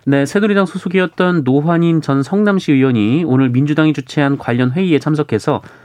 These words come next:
어, 민간 사업자가 많은 이익을 남긴 건 사실이지만 그 이재명 후보의 책임으로 떠넘기는 건 부적절하다라면서, 어, 이재명 후보는 민간이 가져갈 오천오백억 여원을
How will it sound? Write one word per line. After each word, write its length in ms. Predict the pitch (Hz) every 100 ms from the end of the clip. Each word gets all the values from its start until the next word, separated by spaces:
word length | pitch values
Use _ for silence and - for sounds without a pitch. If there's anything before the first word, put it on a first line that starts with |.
| _
어, 80 | -
민간 280 | 117 156 180
사업자가 400 | 170 175 160 156
많은 300 | 117 123 156
이익을 340 | 113 147 165
남긴 260 | 147 131 127
건 100 | 131
사실이지만 720 | 139 175 165 147 117 98 147 175
그 100 | - 127
이재명 380 | 131 151 170 160
후보의 340 | 151 151 143
책임으로 400 | - 202 190 160
떠넘기는 440 | 165 160 151 131 120
건 160 | 139
부적절하다라면서, 1300 | 131 123 131 143 110 120 123 101 98 107 107 95 127 - - - -
어, 80 | 131
이재명 340 | 139 151 180 170
후보는 380 | 165 170 170 123
민간이 380 | 127 147 165
가져갈 360 | 156 123 127 131
오천오백억 840 | 107 123 - 139 127 131 127 123 -
여원을 480 | 104 117 127 104 127